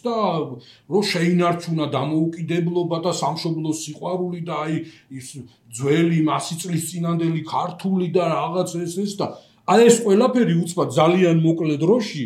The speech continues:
აღმოჩნდა, თურმე ისა, შენი პასივი, ნეგატივი და ამას უნდა გაუმკლავდე რაღაცნაირად.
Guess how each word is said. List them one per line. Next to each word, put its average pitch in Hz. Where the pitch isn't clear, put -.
აღმოჩნდა, 190
თურმე 220
ისა, 180
შენი 151
პასივი, 196
ნეგატივი 170
და 240
ამას 185
უნდა 190
გაუმკლავდე 170
რაღაცნაირად. 143